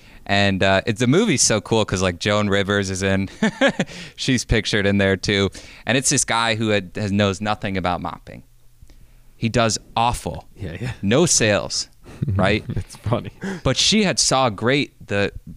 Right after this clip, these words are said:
Speaker 1: the week before. She had saw great before that, right? By someone who was just going off the hook in sales. And she calls him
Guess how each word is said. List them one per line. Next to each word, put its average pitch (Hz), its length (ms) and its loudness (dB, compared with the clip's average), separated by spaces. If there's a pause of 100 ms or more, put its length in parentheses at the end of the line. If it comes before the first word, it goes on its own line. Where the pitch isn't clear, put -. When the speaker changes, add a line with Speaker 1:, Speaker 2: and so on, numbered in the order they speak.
Speaker 1:
the 104 100 2
week 127 240 2
before. 113 520 2 (200)
She - 260 -2
had 165 180 0
saw 127 220 0
great 110 520 -2
before 101 400 -2
that, 85 260 -6 (240)
right? 92 280 -4 (460)
By 101 160 2
someone 110 360 0
who 107 140 2
was 101 180 2
just - 300 -2
going 107 360 0
off 110 280 -4
the 95 120 -10
hook 107 240 -8
in 82 100 -10
sales. - 500 -4 (800)
And 104 160 -2
she 139 200 2
calls 160 460 0
him 95 340 -4